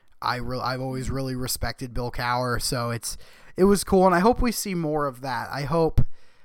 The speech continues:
you know, I don't want it to become, like, where every, you know, 'cause every, every player that's,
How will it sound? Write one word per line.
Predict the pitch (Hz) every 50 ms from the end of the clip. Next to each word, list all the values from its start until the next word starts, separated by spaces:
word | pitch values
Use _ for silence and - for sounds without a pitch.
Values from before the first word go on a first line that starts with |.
| - - - -
you | - 156 156 156 156
know, | 147 156 143 139 139 131 127 123 113 - - _ _ - _ - - - - _ _ _ _ _ -
I | 165 170
don't | 170 214 233 208
want | 208 214 208 202 196
it | 180
to | - - 165
become, | 143 156 147 - - 180 165 156 151
like, | 143 131 120 -
where | 139 131 123 - -
every, | 135 143 135 135 143 139 113 107
you | 151 165 175 175
know, | 175 156 135
'cause | - 156 139 - -
every, | 185 202 185 208 190 185 185 -
every | 190 208 208 233 202
player | - - - - 185 170 170 170 170 156
that's, | 147 135 - - - -